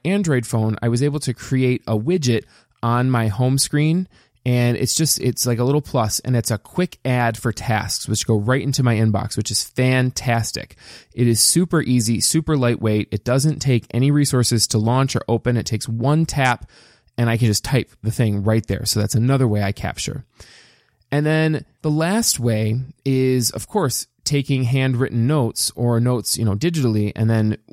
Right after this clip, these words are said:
with this method, when we're, we're gonna talk about the organized method on a daily basis, I'm bringing all the tasks that come in, you know, via paper or email or whatever other inboxes I have, including my notebook, and I'm transferring them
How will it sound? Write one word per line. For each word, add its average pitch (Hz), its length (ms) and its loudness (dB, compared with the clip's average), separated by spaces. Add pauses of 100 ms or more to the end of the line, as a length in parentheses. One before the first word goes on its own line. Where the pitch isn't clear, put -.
(920)
with 139 300 -2
this 127 280 0
method, 120 640 0
when 110 200 2
we're, 101 100 0
we're 101 140 0
gonna 110 160 2
talk 127 240 -2
about 117 180 -2
the - 60 -4
organized 127 500 2
method 107 280 2
on 107 100 0
a 110 60 0
daily 123 320 2
basis, 123 500 0 (340)
I'm 104 360 0
bringing 139 360 0
all 135 140 2
the 120 100 0
tasks 123 460 0
that - 160 -4
come 127 240 -2
in, 113 240 0
you 107 80 0
know, 104 140 2
via 101 240 0
paper 135 720 0 (420)
or 113 360 0 (100)
email 131 520 2
or 113 200 -2
whatever 135 340 0
other 117 180 -2 (100)
inboxes 123 500 0
I 110 120 -2
have, 113 500 -2 (320)
including 156 440 0
my 117 140 4
notebook, 120 560 0
and 113 100 -2
I'm 110 120 0
transferring 127 680 0
them 104 200 2